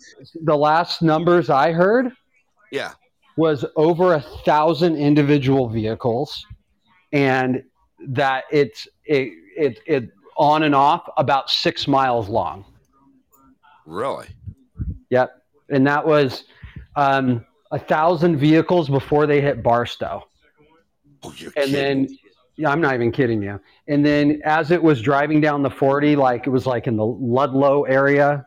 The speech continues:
Speaker 1: Yeah, you, only California people know where Ludlow
Speaker 2: Right.
Speaker 1: is. Um, so
Speaker 2: <laughs>
Speaker 1: basically,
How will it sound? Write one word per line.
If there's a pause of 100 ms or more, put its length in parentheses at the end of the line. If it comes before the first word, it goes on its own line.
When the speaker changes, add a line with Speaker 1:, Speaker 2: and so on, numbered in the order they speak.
Speaker 1:
Yeah,
you,
only
California
people
know
where
Ludlow
Speaker 2:
Right.
Speaker 1:
is. (460)
Um, (120)
so
Speaker 2:
<laughs>
Speaker 1:
basically,